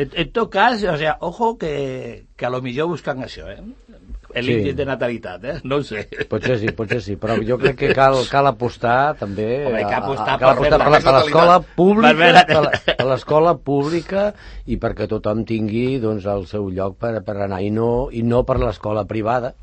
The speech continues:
Speaker 2: Ho sento,
Speaker 1: Ja.
Speaker 2: ho di-, ho dic, ho dic així,
Speaker 1: No, no.
Speaker 2: que cadascú faci el que vulgui.
Speaker 1: Jo estic d'acord. <clears throat> Jo estic
Speaker 2: Cadascú
Speaker 1: d'acord.
Speaker 2: faci el que vulgui, però jo soc molt partidari de l'escola pública i crec, i crec que des de l'Ajuntament, eh, la prioritat, <clears throat> perdó, hauria de ser aquesta també,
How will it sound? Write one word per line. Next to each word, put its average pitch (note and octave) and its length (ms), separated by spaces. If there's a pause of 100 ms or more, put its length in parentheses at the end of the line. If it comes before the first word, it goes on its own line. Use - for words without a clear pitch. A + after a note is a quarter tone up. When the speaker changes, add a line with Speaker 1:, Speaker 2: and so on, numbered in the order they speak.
(180)
Speaker 2:
Ho - 60
sento, G2 400
Speaker 1:
Ja. - 60
Speaker 2:
ho G2+ 40
di-, F#2+ 160
ho G2+ 140
dic, A#2 260
ho A#2+ 140
dic A2+ 200
així, A2 320 (120)
Speaker 1:
No, G2+ 140
no. F2+ 40
Speaker 2:
que A#2 100
cadascú G2+ 380
faci A2 240
el G#2+ 80
que G#2+ 100
vulgui. C#3 380
Speaker 1:
Jo C#3 140
estic D3 120
d'acord. C3 280
<clears throat> G3+ 160
Jo F3 240
estic C3+ 220
Speaker 2:
Cadascú C#3+ 340
Speaker 1:
d'acord. G#2+ 40
Speaker 2:
faci C#3 360
el A#2+ 160
que - 80
vulgui, C3 240
però B2+ 160
jo G#2 80
soc A#2 80
molt A2 140
partidari G#2+ 460
de F#2+ 60
l'escola G2 440
pública A2 360
i A#2+ 60
crec, G#2 320
i G2+ 100
crec A2+ 300
que G#2 100
des F#2+ 200
de F#2 80
l'Ajuntament, F#2 720 (480)
eh, F#2+ 420 (120)
la G2 200
prioritat, G#2 680 (420)
<clears throat> G3 340
perdó, F#2+ 280 (260)
hauria G2 440
de G2 40
ser G2 320
aquesta G2 380
també, E2 320